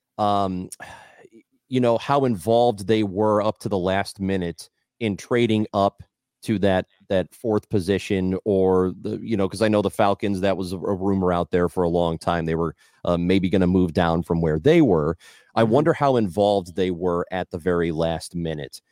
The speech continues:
Speaker 1: Maybe they were just totally content because I, I, I know,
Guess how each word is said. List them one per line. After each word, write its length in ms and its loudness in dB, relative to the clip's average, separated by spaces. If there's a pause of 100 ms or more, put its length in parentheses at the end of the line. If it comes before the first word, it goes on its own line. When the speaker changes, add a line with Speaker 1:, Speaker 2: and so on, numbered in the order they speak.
(180)
Speaker 1:
Maybe 400 2
they 280 2
were 160 4
just 220 0
totally 340 2
content 520 -2
because 280 0
I, 200 2 (420)
I, 200 0
I 160 0
know, 580 4